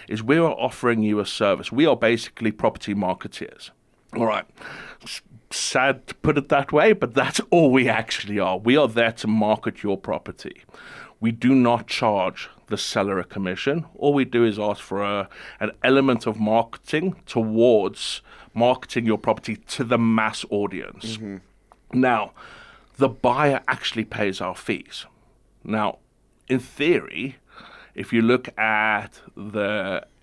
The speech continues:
Speaker 1: e-, estate agency board and how
Speaker 2: Mm.
Speaker 1: things are written, we're there to represent the seller.
Speaker 2: Yeah.
Speaker 1: However, in auction, there is a kind of, uh, a conflict, y-, you could say.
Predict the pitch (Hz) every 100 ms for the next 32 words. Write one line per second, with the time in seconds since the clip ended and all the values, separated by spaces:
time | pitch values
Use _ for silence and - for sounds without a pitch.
0 | _ 123 104 - - - 117 123 110 113
1 | 110 110 - 107 98 110 110 110 110 98
2 | 104 92 113 117 110 - - 123 117 -
3 | - 147 143 123 113 107 151 156 92 82
4 | 127 120 _ - 120 135 110 113 113 104
5 | 101 - 104 98 98 92 - - _ _
6 | _ _ - 104 - - 135 - - _
7 | _ _ - 104 - 117 135 110 92 -
8 | - - - _ - 135 123 120 - 107
9 | 110 110 110 113 135 139 127 113 107 107
10 | 107 107 104 - _ - 110 - 147 -
11 | 80 - _ - - 120 104 82 104 117
12 | 117 117 120 104 - 101 90 117